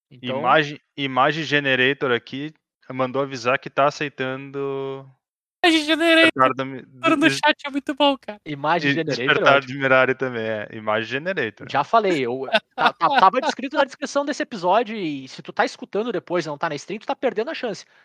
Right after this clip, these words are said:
Speaker 1: Só mandar o Pix, vendo o cara tá ao vivo. Não tem problema.
Speaker 2: É, a gente também tá vendo.
Speaker 1: Todos estamos vendo, né?
Speaker 2: Todos estamos vendo.
Speaker 1: Quantos, quantos desafios a gente já foi, Tur? Dois ou três? Dois, né? Recém.
Speaker 2: Foi dois, foi
Speaker 1: Foi
Speaker 2: dois.
Speaker 1: dois?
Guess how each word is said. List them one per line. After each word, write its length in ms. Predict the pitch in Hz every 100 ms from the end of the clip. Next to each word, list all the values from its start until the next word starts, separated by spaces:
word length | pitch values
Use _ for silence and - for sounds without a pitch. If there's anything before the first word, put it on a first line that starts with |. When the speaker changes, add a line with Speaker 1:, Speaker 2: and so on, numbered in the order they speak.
| _ _ _
Speaker 1:
Só 180 | - 147
mandar 180 | 165 196
o 60 |
Pix, 420 | - 196 - - _ _
vendo 280 | 123 139 160
o 40 |
cara 180 | - 175
tá 100 | 214
ao 40 |
vivo. 300 | 208 127 - _ _
Não 60 | 381
tem 180 | - -
problema. 320 | 180 143 107 _ _ _ _ _ _ - _ _ _ _ _ _ _ - - _
Speaker 2:
É, 120 | 135 123
a 60 |
gente 220 | 113 135
também 220 | - 143 147
tá 100 | 113
vendo. 260 | 110 110 _ _ _ _ _ _ -
Speaker 1:
Todos 180 | 185
estamos 280 | - 151 120
vendo, 240 | 131 143 113
né? 140 | 107 _ _ _ _
Speaker 2:
Todos 240 | 131 127 -
estamos 260 | 117 107
vendo. 220 | 98 - _
Speaker 1:
Quantos, 240 | - 427 349
quantos 240 | - 320 269
desafios 340 | 240 - 220
a 40 | 214
gente 120 | 214
já 80 | 156
foi, 160 | 175
Tur? 160 | - 139
Dois 320 | 117 185 294
ou 80 | 285
três? 420 | 151 123 - - _
Dois, 280 | 147 196 110
né? 200 | 143 214 _ _ _
Recém. 260 | 127 -
Speaker 2:
Foi 120 | 101 101
dois, 420 | 120 120 - -
foi 180 | - 98
Speaker 1:
Foi 80 | 110
Speaker 2:
dois. 140 | 127
Speaker 1:
dois? 380 | 208 214 -